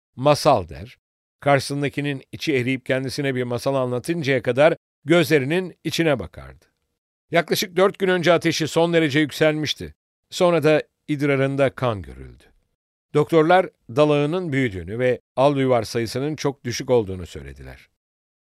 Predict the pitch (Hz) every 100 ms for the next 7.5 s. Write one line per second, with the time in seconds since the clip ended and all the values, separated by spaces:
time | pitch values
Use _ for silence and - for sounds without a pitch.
0 | _ _ 165 180 214 165 120 127 127 139
1 | 127 135 151 139 131 123 127 120 117 139
2 | - 85 78 120 - _ _ - 180 -
3 | 160 151 - 160 139 120 160 160 131 135
4 | 117 - 71 - 67 65 _ _ _ _
5 | _ _ - 196 202 165 - 101 87 104
6 | 123 160 147 131 143 156 143 156 - 127
7 | 120 104 - 69 67